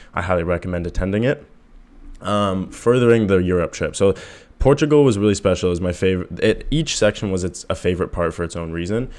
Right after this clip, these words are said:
And Portugal was really special because I got a lot out of it, like, business-wise. But also, at night, it was, like, a big party. So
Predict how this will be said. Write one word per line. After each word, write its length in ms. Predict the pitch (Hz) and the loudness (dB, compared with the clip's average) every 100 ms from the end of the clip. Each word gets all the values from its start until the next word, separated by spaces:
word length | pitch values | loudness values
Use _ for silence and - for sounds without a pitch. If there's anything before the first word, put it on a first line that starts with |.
| - - | -18 -8
And 140 | 92 | -4
Portugal 320 | - 98 98 | 0 0 0
was 140 | 101 87 | 0 0
really 120 | 92 | -4
special 360 | - 139 135 98 | 2 2 4 0
because 260 | 95 95 | -2 -2
I 80 | 90 | -4
got 260 | 87 87 - | -2 -2 -2
a 40 | |
lot 260 | 85 85 85 | -2 -2 -2
out 160 | 82 | -4
of 80 | 82 | -6
it, 140 | 82 | -6
like, 180 | 87 82 | -6 -6
business-wise. 760 | 87 87 110 - 117 123 151 147 - - - | -6 -4 -4 -2 0 2 2 -2 -10 -10 -6
But 120 | - | -2
also, 720 | - 151 160 104 90 87 85 - _ - | 2 2 2 0 0 0 -4 -10 _ -2
at 180 | 95 | 0
night, 380 | 107 127 107 98 | 2 4 4 2
it 40 | 95 | -2
was, 140 | 92 | -2
like, 100 | 90 | -4
a 60 | 90 | -2
big 240 | 90 78 | -4 -4
party. 380 | 92 82 76 - - - | -4 -4 -6 -16 -20 -18
So 380 | - - 113 101 | -4 4 4 4